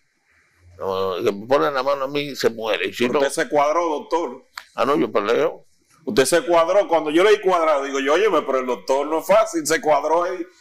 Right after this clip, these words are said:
Speaker 2: Y
Speaker 1: Yo
Speaker 2: digo yo, "Bueno, ya está
Speaker 1: yo
Speaker 2: ready para entrarle".
Speaker 1: Yo tengo setenta y cuatro años, pero yo peleo. Ese puño que yo me fajo. Ya no desarmado. Me va a la tropa, ¿eh?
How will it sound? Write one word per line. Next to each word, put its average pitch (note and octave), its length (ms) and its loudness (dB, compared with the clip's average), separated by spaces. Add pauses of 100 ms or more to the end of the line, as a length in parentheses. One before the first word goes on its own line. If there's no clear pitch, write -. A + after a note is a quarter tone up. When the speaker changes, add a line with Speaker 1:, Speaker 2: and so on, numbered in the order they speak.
(200)
Speaker 2:
Y A#2+ 100 0
Speaker 1:
Yo C#3+ 120 6
Speaker 2:
digo - 80 4
yo, C#3 100 2
"Bueno, F3 320 4
ya D#3+ 140 2
está - 240 2
Speaker 1:
yo E3+ 80 -2
Speaker 2:
ready F#3+ 220 0
para E3 240 2
entrarle". E3 540 -2
Speaker 1:
Yo D3+ 220 0
tengo F#3+ 260 0
setenta E3 500 -2
y C3 100 -8
cuatro C3+ 500 0
años, A2+ 320 -4
pero A#2 140 -8
yo A#2+ 160 0
peleo. C#3+ 460 0
Ese E3+ 140 2
puño F3 300 -8
que D#3+ 80 -2
yo E3+ 80 0
me D#3 120 -2
fajo. D#3+ 400 -2 (600)
Ya - 200 2
no A3+ 100 0
desarmado. A3+ 640 -2 (1500)
Me C#3 100 -2
va E3+ 140 4
a - 20 4
la F#3 160 2
tropa, F#3 480 0
¿eh? - 120 -12